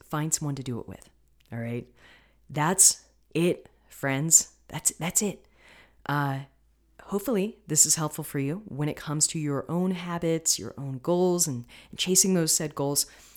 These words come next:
Next week, I'm going to be talking about a Zone two endurance Q and A. So I'm fielding some questions from folks on different media platforms. If you have any questions,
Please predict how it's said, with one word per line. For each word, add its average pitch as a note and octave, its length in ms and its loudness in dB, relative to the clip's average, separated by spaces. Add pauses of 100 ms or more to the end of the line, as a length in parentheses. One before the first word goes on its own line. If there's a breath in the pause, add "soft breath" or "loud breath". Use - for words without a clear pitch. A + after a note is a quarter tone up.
(160 loud breath)
Next E3 500 2
week, G3 260 0
I'm F3 120 -2
going E3 200 2
to D3+ 40 0
be D#3 100 -2
talking D#3 400 -4
about C#3+ 340 -4
a C3+ 160 -2
Zone D3+ 420 0 (180)
two F3 300 0
endurance D3 580 2 (280 loud breath)
Q G#3+ 260 2
and G3 100 6
A. E3 280 2 (340 loud breath)
So - 180 0
I'm D3+ 200 0
fielding G3+ 520 2
some E3+ 220 4
questions F#3 720 0
from E3 240 -4
folks F#3 540 2 (480 loud breath)
on C3 240 -2
different F3+ 340 2
media E3+ 300 2
platforms. E3 600 0
If - 220 -4
you G#3+ 140 0
have G3 200 -4
any A3+ 120 0
questions, A#2+ 560 -4